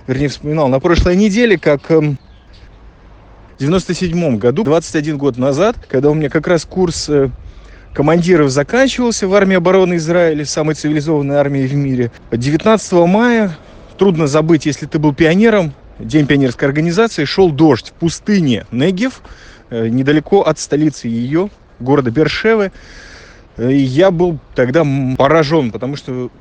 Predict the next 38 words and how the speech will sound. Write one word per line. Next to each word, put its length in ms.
так 160
достало 460
это 160
тогда, 260
я 80
помню, 320
вот 120
это 160
все 360
уже. 180
Хотелось 460
стать 200
командиром, 440
уже 140
хотелось 360
стать 260
кем-то, 420
лишь 180
бы 120
закончился 640
этот 140
проклятый 640
курс. 500
Хотя 480
восемь 460
месяцев, 440
в 40
общем-то, 340
чего 160
плакаться, 480
бывает 360
и 120
по 120
полтора, 420
и 20
по 140
два 200
года. 300